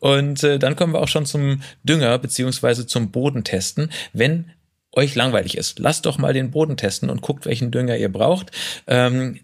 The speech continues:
immer ein bisschen Stickstoff im, äh, Frühjahr, aber das war's im Grunde auch schon. Da gibt's auch vegane Optionen. Äh, ihr seid mit Phosphor und Kalium inzwischen eher zurückhaltend.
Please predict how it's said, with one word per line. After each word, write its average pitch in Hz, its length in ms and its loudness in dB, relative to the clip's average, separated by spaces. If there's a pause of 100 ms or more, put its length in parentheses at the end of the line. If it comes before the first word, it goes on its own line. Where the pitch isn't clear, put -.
(200)
immer 185 160 4
ein 196 120 4
bisschen 170 200 0
Stickstoff 202 600 0
im, 190 260 2
äh, 175 320 2
Frühjahr, 190 580 0
aber 147 280 2
das 139 220 -2
war's 151 200 -2
im 156 100 -2
Grunde 120 260 0
auch 113 80 0
schon. 131 140 -2
Da 143 80 2
gibt's - 160 -4
auch 131 160 -4
vegane 135 420 0
Optionen. 160 440 -2 (320)
Äh, 127 200 4
ihr 139 140 2
seid 139 300 0
mit 127 180 -4
Phosphor 143 600 0
und 117 100 -2
Kalium 131 500 0
inzwischen - 400 -4
eher 117 300 0
zurückhaltend. 131 680 -4